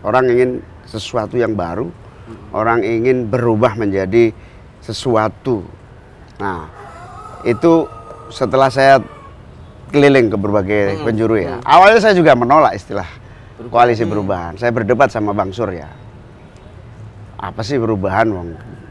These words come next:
Speaker 1: Semuanya juga kontinuitas yang paling penting.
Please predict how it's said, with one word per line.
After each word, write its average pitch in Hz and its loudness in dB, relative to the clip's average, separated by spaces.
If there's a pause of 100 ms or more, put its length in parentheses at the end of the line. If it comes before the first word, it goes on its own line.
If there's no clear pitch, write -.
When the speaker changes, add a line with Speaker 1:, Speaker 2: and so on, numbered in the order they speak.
(160)
Speaker 1:
Semuanya 104 -2
juga 98 -6
kontinuitas 95 -6
yang 82 -10 (160)
paling 87 -12
penting. 78 -16